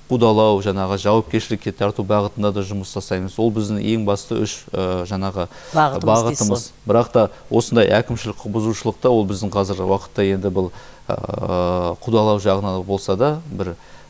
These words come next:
Speaker 1: превентивтік бір әдістердің, тиімді бір әдістердің бірі болып табылатынына а, біз көрсеткіміз келеді. Енді ол жұмысты, а, әр уақытта жалғастырамыз, бірақ та кез келген баптар бойынша бірден, а, осындай біздің, м, осы әрине,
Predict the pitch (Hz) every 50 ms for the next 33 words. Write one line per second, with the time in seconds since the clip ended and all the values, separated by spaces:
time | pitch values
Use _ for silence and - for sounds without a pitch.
0 | - - - 104 104 101 104 101 - - - - 107 95 101 101 95 87 92 104
1 | 95 - - - 101 95 95 98 95 90 87 - - - 101 101 98 95 90 87
2 | 87 90 87 92 98 98 - - 104 98 98 92 90 92 92 90 95 90 - -
3 | - 92 90 95 92 87 - - 104 113 117 113 - - - - - - - -
4 | - 82 85 - - 82 85 85 82 90 98 98 - - 110 104 - - 98 -
5 | - 95 95 92 - - 98 117 135 131 - 101 92 92 92 90 90 90 92 104
6 | 104 98 95 - - 92 87 82 - - - - - 82 85 85 - - - -
7 | - - 92 104 104 92 104 104 101 101 - - - - 95 104 104 104 107 113
8 | 110 - - 131 151 165 139 110 110 117 113 - - 107 98 - - - - -
9 | - - - - 139 135 - - 120 113 104 117 107 107 117 120 - - 117 110
10 | 107 104 110 110 110 107 - 107 101 98 123 123 104 117 104 101 98 - - 95
11 | 95 95 92 95 92 90 90 92 95 104 104 107 107 - - 110 101 92 92 -
12 | - - - - - - - - 113 110 110 104 107 101 95 92 - - - -
13 | - - - - - - 110 104 98 95 101 - 107 107 110 - - 95 95 110
14 | 117 117 113 107 104 98 98 90 -